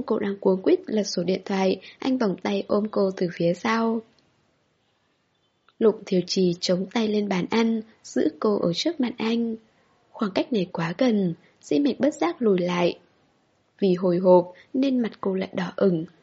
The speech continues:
ngực phập phồng. Nhìn đôi môi hờn dỗi của cô, Lục Thiều Trì bỗng thấy miệng khô khốc. Trong vô thức, tay anh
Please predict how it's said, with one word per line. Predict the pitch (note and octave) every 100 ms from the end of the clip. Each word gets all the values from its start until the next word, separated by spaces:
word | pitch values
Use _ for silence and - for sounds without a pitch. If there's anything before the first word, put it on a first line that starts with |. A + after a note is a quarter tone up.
| _
ngực | A#3 A3 F3+ -
phập | G3 -
phồng. | F#3+ F3+ F3 E3 E3+ _ _ _ _ _ _ _ -
Nhìn | G#3 F#3
đôi | F3 G3
môi | G3 G3+
hờn | F#3+
dỗi | F3+ F#3+
của | - G3+ -
cô, | G#3+ A3 G#3+ G#3+ _
Lục | - B3
Thiều | A#3+ A3
Trì | - G3+
bỗng | - C#4+
thấy | A3 F#3
miệng | A3+ B3+
khô | - G3+
khốc. | G3 D4+ F#4+ - _ _ _ _ _
Trong | - G#3 F#3+
vô | G3+
thức, | G3 D4 F#4+ - - _ _ _ _
tay | B3+ B3
anh | A#3+